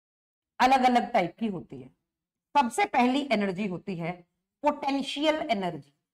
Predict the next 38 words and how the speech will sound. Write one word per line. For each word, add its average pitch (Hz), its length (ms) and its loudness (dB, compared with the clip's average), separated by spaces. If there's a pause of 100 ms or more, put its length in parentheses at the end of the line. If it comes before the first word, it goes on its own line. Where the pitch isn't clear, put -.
मैं 247 80 0
चाहूंगी 277 360 2
कि 320 100 0
online 277 360 2
वाले 285 200 2
सभी 269 220 -4
बच्चे 269 280 -2
ज्यादा 220 280 2
ध्यान 220 300 -2
से 247 80 -8
सुनेंगे 226 320 -8
ये 214 120 -2
वाले 202 220 -2
topic 180 300 -8
को, 226 140 -10
क्योंकि - 460 -12
ये 233 120 -2
topic 233 380 -4
easy 208 260 -6
नहीं 196 240 -6
है। 208 180 -10 (1500)
और 240 120 6
दूसरा 262 400 0
है 320 140 6
kinetic 220 580 -2
energy। 143 400 -10 (260)
आप 262 240 2
इसको 311 220 -4
सुनने 277 300 0
के 320 100 0
बाद 294 220 4
आपको 311 200 0
realize 269 400 0
होगा 269 160 0
कि 277 120 -2
ये 277 100 -2
easy 233 420 -4
है, 165 220 -4